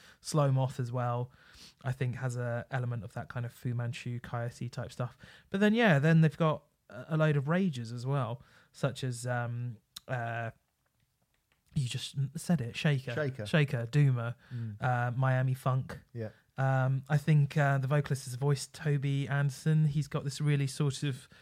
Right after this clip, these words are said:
Speaker 1: coarse harshness to his vocals, yet melodic, which
Speaker 2: Yeah.
Speaker 1: a lot of these, a lot of bands can't pull off well enough, but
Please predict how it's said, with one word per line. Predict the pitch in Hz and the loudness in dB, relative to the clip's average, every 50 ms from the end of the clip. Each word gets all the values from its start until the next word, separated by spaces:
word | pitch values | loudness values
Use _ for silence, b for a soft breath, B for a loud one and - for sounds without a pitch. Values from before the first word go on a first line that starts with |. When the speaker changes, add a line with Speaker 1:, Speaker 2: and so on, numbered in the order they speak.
| B B B B B B B B B B B B _ - | B B B B B B B B B B B B _ 6
Speaker 1:
coarse | - - 196 190 185 180 156 - - - - - | 10 10 12 12 12 10 10 8 8 6 0 -2
harshness | - - 190 180 175 170 - - - 151 131 - | 2 4 6 6 6 6 4 4 2 0 0 0
to | - - | 2 0
his | 143 127 | 0 2
vocals, | 123 143 139 131 131 - 143 135 135 131 131 B B B B B B B B B | 2 2 2 2 2 0 0 0 0 -2 -6 B B B B B B B B B
yet | - 147 143 147 139 127 - _ - | 0 4 6 6 6 4 2 _ 4
melodic, | 175 151 139 139 135 131 127 143 147 - - - - - - _ _ _ _ _ _ _ | 6 6 6 6 6 4 2 0 -2 -4 -8 -18 -20 -20 -20 _ _ _ _ _ _ _
which | - 147 107 101 - - - | 0 0 0 0 0 2 6
Speaker 2:
Yeah. | 151 | 8
Speaker 1:
a | 139 | 8
lot | 139 143 143 131 - - | 10 10 8 8 6 4
of | 143 135 127 123 120 - - | 2 4 4 2 0 -2 -4
these, | 135 131 135 127 127 120 117 - - - - | -2 -2 0 0 -2 -2 -4 -8 -10 -4 0
a | 143 | 2
lot | 139 139 127 135 | 4 4 4 2
of | 139 123 - | 0 -2 0
bands | 127 123 120 123 120 - | -2 -2 -2 -2 -4 -4
can't | - - 143 123 127 117 - | 0 2 2 2 2 0 -2
pull | - 139 123 | 0 0 0
off | 123 117 - - - - - - _ - | 0 0 -4 -6 -16 -18 -20 -20 _ -6
well | 135 127 123 123 123 123 123 - _ - | -2 0 2 2 2 2 0 -4 _ -10
enough, | - 120 120 123 127 - - - | -8 -4 -4 -4 -6 -6 -10 -8
but | - 127 123 120 - | -6 -4 -4 -4 -6